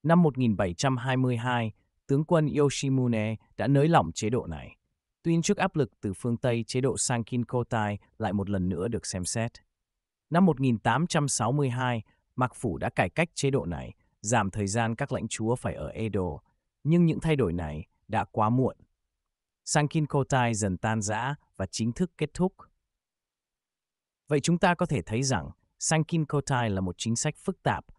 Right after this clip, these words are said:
có cả mặt tích cực và tiêu cực. Nó đóng vai trò quan trọng trong việc duy trì sự ổn định của Mạc Phủ Tokugawa trong hơn hai thế kỷ.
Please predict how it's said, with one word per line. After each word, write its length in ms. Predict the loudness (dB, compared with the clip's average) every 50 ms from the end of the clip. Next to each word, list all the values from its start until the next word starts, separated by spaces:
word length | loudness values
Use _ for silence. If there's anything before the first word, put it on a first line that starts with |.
| _ _ _ _ _ _ _ _ _
có 140 | 0 2 2
cả 160 | 2 2 2
mặt 160 | 0 0 -2 _ -6
tích 220 | -6 -6 _ _
cực 200 | -4 -4 -4 -4 -8 -20 _ _ _ -12
và 100 | -12 -10
tiêu 220 | -6 -4 -4 -4
cực. 220 | -4 -6 -8 -10 -10 -14 -20 _ _ _ _ _ _ _ _ _ _ _ _ _ _ _ -2
Nó 120 | 0 2
đóng 220 | 4 4 4 4 4
vai 120 | 4 2
trò 220 | 4 2 2 2
quan 260 | 2 0 0 0 0 0
trọng 300 | 0 -2 -2 -2 -4 -6
trong 140 | -4 -4 -2
việc 160 | -2 -2 -4
duy 220 | -4 -2 -2 -2 -2 -2
trì 200 | -2 -2 -2 -2
sự 200 | -4 -4 -6 -4
ổn 160 | -4 -2 -2
định 180 | -2 -4 -6
của 100 | -6 -6
Mạc 180 | -4 -4 -4 -6
Phủ 240 | -8 -8 -8 -8 -8 -6
Tokugawa 680 | -6 -6 -6 -6 -4 -2 0 0 0 0 0 0 0 -2 -4
trong 200 | -4 -4 -4 -4
hơn 200 | -2 -2 -2 -2
hai 220 | -4 -4 -6 -6
thế 140 | -6 -8 -8
kỷ. 320 | -6 -6 -8 -8 -8 -12